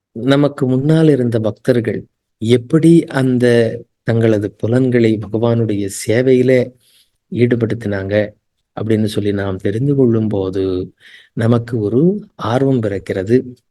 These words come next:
நம்பிக்கை கிடைக்கிறது. அதனாலதான் ஆச்சாரியர்கள் இதுக்கு சரியான உதாரணங்கள், விளக்கம் கொடுத்திருக்காங்க.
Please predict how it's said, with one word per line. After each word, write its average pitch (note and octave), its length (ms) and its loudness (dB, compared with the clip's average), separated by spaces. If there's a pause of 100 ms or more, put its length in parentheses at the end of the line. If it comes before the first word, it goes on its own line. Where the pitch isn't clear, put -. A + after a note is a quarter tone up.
(360)
நம்பிக்கை D#3+ 640 4
கிடைக்கிறது. G2+ 580 -6 (920)
அதனாலதான் D3 480 2
ஆச்சாரியர்கள் A#2+ 960 -2
இதுக்கு A2+ 300 -4
சரியான A2+ 720 0
உதாரணங்கள், A#2 800 0
விளக்கம் A2 400 -4
கொடுத்திருக்காங்க. - 600 -12